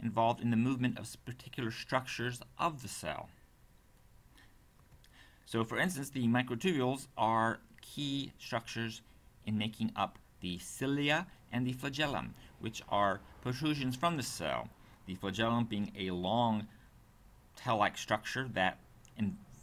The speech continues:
is involved in movement of a cell, and the only human cell that has a flagellum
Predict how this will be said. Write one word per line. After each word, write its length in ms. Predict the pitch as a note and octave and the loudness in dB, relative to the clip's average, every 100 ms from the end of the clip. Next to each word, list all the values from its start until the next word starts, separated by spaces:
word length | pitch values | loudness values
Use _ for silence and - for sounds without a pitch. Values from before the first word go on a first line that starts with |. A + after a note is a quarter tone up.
| - G#2 | -12 -8
is 120 | G2 | -4
involved 400 | F#2+ G2+ G2 - | 2 4 2 0
in 240 | F#2+ F#2 | 0 2
movement 320 | A2 B2+ G#2+ | 2 2 0
of 100 | C#2+ | 0
a 40 | F#2 | -6
cell, 480 | - E2+ E2 A#2 D3 - - - - - - - - - | -4 0 2 2 -2 -14 -20 -20 -20 -20 -20 -20 -14 -2
and 120 | G#2 | 0
the 140 | A2 - | 0 2
only 300 | C3 D#3 A#2+ | 0 2 0
human 300 | G2 G2+ F#2+ | 0 -2 -2
cell 360 | - F#2 F2+ G2 | -2 2 4 4
that 160 | F2 | 0
has 240 | - C3+ A#2 | 0 0 0
a 40 | |
flagellum 640 | - F2+ E2+ F2 G#2 A2+ | -6 -4 -2 0 0 -2